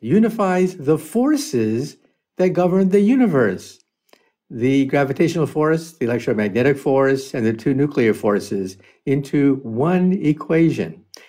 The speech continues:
And that equation, in turn, set into motion Genesis.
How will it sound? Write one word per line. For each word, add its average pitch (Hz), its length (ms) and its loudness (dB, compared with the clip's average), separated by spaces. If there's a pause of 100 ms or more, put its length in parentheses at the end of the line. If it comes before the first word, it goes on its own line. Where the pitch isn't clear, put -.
(120)
And 120 120 -2
that 247 160 4
equation, 247 480 2
in 196 160 4
turn, 165 640 2
set 220 440 0
into 202 380 2
motion 139 800 0 (320)
Genesis. 110 800 -4